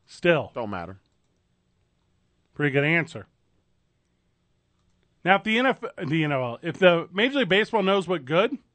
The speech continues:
Speaker 1: they get Pink.
Speaker 2: Ooh.
Speaker 1: Pink is still a banger. Pink, I think, hits with, because Pink was relevant when you and I were coming up in the nineties.
Speaker 2: Yep.
Speaker 1: Into the early two thousands,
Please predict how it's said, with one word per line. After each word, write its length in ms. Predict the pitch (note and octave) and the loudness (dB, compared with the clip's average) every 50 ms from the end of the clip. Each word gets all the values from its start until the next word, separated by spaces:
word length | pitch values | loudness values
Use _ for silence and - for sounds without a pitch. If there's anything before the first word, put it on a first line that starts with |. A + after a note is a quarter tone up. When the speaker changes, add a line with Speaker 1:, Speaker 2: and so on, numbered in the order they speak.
| _ _ _ _ _ _ _ _ - | _ _ _ _ _ _ _ _ -6
Speaker 1:
they 120 | D#3+ E3 | -4 -2
get 240 | E3+ E3+ E3 D#3+ E3 | 0 0 -2 -2 -4
Pink. 360 | - - G3+ E3+ B2 - - _ _ _ _ _ _ _ _ _ _ _ _ _ _ _ _ _ _ _ _ _ _ - | 0 2 2 2 2 -2 -12 _ _ _ _ _ _ _ _ _ _ _ _ _ _ _ _ _ _ _ _ _ _ -12
Speaker 2:
Ooh. 880 | G#2+ G#2+ A2 A2+ A2+ A#2 A#2 A2+ A2 A2 G#2+ G#2 G2 F#2+ F2+ E2+ D#2+ D#2 _ | -6 -4 -2 -2 0 0 0 0 0 0 -2 -2 -2 -4 -6 -8 -10 -14 _
Speaker 1:
Pink 280 | - - G#3+ C4 C4+ - | -2 2 2 2 2 0
is 140 | C4+ A3 - | -4 -4 -4
still 360 | - - A#3 A3 G#3+ G#3 G3 | -2 0 2 2 4 4 2
a 60 | E3+ C#3+ | 0 0
banger. 600 | A#2+ A#2 F3+ G3+ G#3 F#3+ F3 D3 B2+ B2 C3 - _ _ _ _ _ _ _ _ _ _ _ _ _ _ _ _ _ _ _ _ _ _ _ _ - | 2 4 6 6 6 4 0 -2 -4 -6 -8 -12 _ _ _ _ _ _ _ _ _ _ _ _ _ _ _ _ _ _ _ _ _ _ _ _ -4
Pink, 400 | - - C4 D4 D4 C4+ - - F3+ | 4 4 6 6 4 2 -2 -4 -2
I 120 | F#3 F3 | -2 -2
think, 260 | D#3+ F#3 G3+ G3 F3 | 0 -2 -4 -4 -4
hits 400 | - - G3+ G#3+ G#3 G3+ - - | -2 -2 0 0 0 0 -2 -2
with, 420 | G3+ F#3+ F#3 F3 E3+ D#3 E3 - _ _ _ _ _ _ - | 0 2 4 4 2 2 -2 -6 _ _ _ _ _ _ -10
because 240 | F3+ E3+ F#3 E3+ | -4 -4 -4 -2
Pink 180 | - A#3+ D4 D4 | 0 0 0 0
was 140 | D4+ A3+ D3+ | 0 0 2
relevant 360 | G#3 G#3+ G#3 F#3+ F#3+ G3 F#3 | 4 4 4 4 2 -2 -2
when 140 | F3 F3 F3+ | -2 -2 -2
you 160 | F#3 G#3+ G#3+ | -2 0 2
and 80 | F#3+ F#3 | 4 4
I 160 | G#3 C4+ C#4 | 4 4 2
were 120 | G#3+ F3+ | 0 -2
coming 240 | - F#3 F#3 E3+ E3+ | -2 -2 -2 0 0
up 100 | E3 E3 | -2 -2
in 60 | D#3 D3+ | -2 -4
the 80 | C#3+ | 0
nineties. 480 | D3+ F3 G#3 B3 A#3 F#3 D3+ A#2+ A#2 A2 | 2 4 4 4 2 -2 -4 -6 -4 -4
Speaker 2:
Yep. 180 | A2+ C3+ D#3 _ _ _ _ _ _ _ _ _ - | -4 -4 -4 _ _ _ _ _ _ _ _ _ -4
Speaker 1:
Into 200 | G3 G#3 A3 A3+ | -2 0 0 2
the 120 | G#3 G3+ | 2 2
early 180 | G3 G3 F#3 F3 | 2 2 2 0
two 120 | E3 E3+ E3 | -2 -4 -4
thousands, 640 | E3 G3+ A3 B3+ C4 A3 E3+ E3 D#3 D3 D3 - | 0 4 6 6 6 4 2 -2 -4 -4 -6 -8